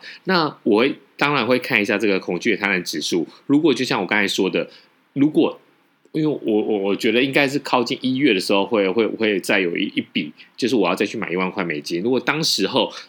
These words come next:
它的恐惧贪婪指数呢是低于二十五，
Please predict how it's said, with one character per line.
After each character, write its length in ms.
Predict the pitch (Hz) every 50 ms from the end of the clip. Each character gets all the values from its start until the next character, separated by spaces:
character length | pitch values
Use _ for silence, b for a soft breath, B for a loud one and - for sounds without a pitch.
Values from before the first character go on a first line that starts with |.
| _
它 280 | - - - 147 165 170
的 140 | 156 151 120
恐 220 | - - 107 92
惧 180 | 90 135 123 92
贪 180 | - 110 110
婪 60 | 104 101
指 220 | - - 85 82
数 200 | - - 110 95
呢 80 | 90 90
是 120 | 98 113
低 160 | - - 110
于 280 | 101 92 87 85 - - - _ -
二 140 | 123 113
十 260 | 101 - - - 95 -
五， 220 | 110 92 80